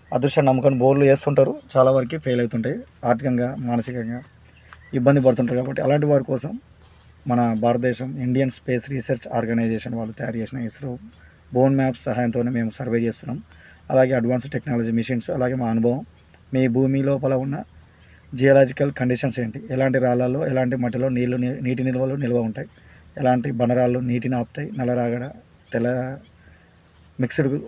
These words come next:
వాటర్ సాయిల్ ఉందా, శాండీ సాయిల్ ఉందా, రాక్ నేలలు ఉన్నాయా, ఏ విధంగా ఉన్నది, మరి అది ఏంటి పరిస్థితి, వాటికి ఉన్న నీటి నిల్వని ఉంచే లక్షణాలు ఉన్నాయా లేవా, ఎనరా ఏమైనా ఆపుతుందా నీటిని అనే విషయాలను తెలుసుకోవడం కోసం నేను ఇలాంటి వీడియోలు చేస్తే,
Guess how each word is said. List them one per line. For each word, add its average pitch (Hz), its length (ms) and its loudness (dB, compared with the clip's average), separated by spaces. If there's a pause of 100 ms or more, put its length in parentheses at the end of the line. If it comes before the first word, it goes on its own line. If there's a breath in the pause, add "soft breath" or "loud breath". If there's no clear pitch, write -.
వాటర్ 127 180 0
సాయిల్ 123 200 2
ఉందా, 120 240 0
శాండీ 123 300 -2
సాయిల్ 120 220 0
ఉందా, 117 180 -2
రాక్ 117 280 -4
నేలలు 117 300 -2
ఉన్నాయా, 113 260 -6 (260)
ఏ 135 120 2
విధంగా 139 320 -2
ఉన్నది, 123 360 -8 (320)
మరి 120 300 -2
అది 120 240 -8
ఏంటి 120 140 -2
పరిస్థితి, 117 380 -6
వాటికి 110 480 -6 (880 loud breath)
ఉన్న 123 180 2
నీటి 127 420 2
నిల్వని 131 520 -2 (520)
ఉంచే 123 500 -2 (920)
లక్షణాలు 123 340 -2
ఉన్నాయా 120 260 0
లేవా, 127 300 -8 (880)
ఎనరా 123 260 4
ఏమైనా 123 220 0
ఆపుతుందా 117 420 -4
నీటిని 113 360 -4 (100)
అనే 123 120 -2
విషయాలను 120 400 -2
తెలుసుకోవడం 127 420 0
కోసం 135 340 -4
నేను 127 180 2
ఇలాంటి 120 320 0
వీడియోలు 127 280 -2
చేస్తే, 135 260 -12